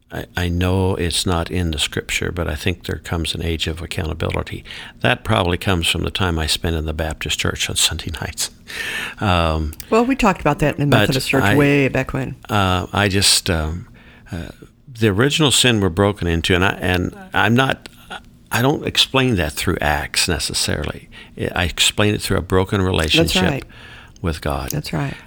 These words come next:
Speaker 1: Uh, we seem to have, um, and I don't know whether it followed the Reformation where it began to build steam, or whether it, uh,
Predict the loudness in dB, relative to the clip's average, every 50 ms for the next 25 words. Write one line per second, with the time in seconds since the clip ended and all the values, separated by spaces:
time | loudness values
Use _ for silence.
0 | -20 -18 -16 -14 -8 -2 0 2 2 2 2 2 2 2 2 2 0 0 0 2
1 | 2 2 2 0 0 -2 -6 -10 -12 -12 -10 -6 -4 -4 -2 -2 -2 -4 -4 -6
2 | -10 -14 -10 -4 0 0 2 2 4 4 2 4 4 4 4 4 4 4 4 4
3 | 4 4 4 2 0 -2 -6 -8 -6 -2 0 2 2 4 4 2 2 2 2 2
4 | 4 4 2 2 2 2 4 4 4 4 4 2 2 2 2 2 4 4 4 4
5 | 2 0 0 -2 0 0 2 2 2 2 0 0 2 2 2 2 2 2 2 0
6 | 2 2 2 2 2 2 0 0 -2 -4 -6 -12 -16 -18 -16 -16 -16 -16 -14 -14
7 | -16 -16 -18 -18 -10 -2 0 2 2 2 2 2 2 2 2 2 2 2 2 2
8 | 2 2 2 0 0 0 -2 -2 0 2 2 2 0